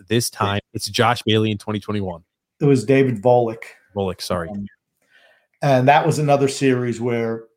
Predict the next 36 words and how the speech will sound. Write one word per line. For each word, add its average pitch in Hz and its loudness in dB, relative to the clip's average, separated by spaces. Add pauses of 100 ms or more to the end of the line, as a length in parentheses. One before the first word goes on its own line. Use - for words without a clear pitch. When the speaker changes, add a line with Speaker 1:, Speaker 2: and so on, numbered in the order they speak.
(240)
Speaker 2:
Pittsburgh 135 -4
was 117 -4
just 120 -6
better 127 4
than 135 4
us. 156 0 (720)
They 147 0
were 123 -2
certainly 147 0
the 123 0
better 120 0
team, 120 -6 (360)
and 110 -10
Turgeon 131 2
was 117 -4
out, 117 0 (400)
and 107 -10
we 127 0
somehow 120 -2
managed 113 -2
to 123 -2
win. 120 0
Glenn 117 0
Healy 120 -2
was 113 -6
fantastic 113 -4
in 117 -4
that 107 -6
playoff 110 -2
series. 110 -4 (300)
Barrasso 120 4
was 123 4
a 120 2
little 120 4
bit 120 0
shaky 120 -2